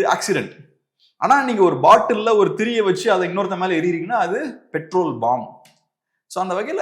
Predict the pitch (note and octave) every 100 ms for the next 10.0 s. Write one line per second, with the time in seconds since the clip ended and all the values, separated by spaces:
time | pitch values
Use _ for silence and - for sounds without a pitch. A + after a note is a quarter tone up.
0 | C4 G#3+ G#3+ G3 F#3 D3 - - - D3
1 | G3+ A#3 F3 - B2+ G#2 G#2+ A#2+ A2+ G2
2 | A2+ D#3 D#3+ G3+ - C#3+ D#3+ D3+ D3 F3
3 | C3+ C#3+ D#3 C#3+ C3 D3 G3+ - - _
4 | D3 E3+ E3+ E3 F#3 F3 D3 D#3 E3 D3+
5 | C3+ A2 G#2+ A#2+ E3 F3 A3 F3 C#3+ B2+
6 | D#3+ E3+ D#3+ A#2 A#2+ F3 G3 G3 F3+ D#3+
7 | E3+ F3 G3 B2+ A#2+ E3 G#3 G#3 E3+ -
8 | D#3 F3+ G3+ E3 C#3 B2+ B2+ E3+ C#3+ C#3+
9 | - G3 - C#3+ D#3 C3 A#2+ A#2 B2+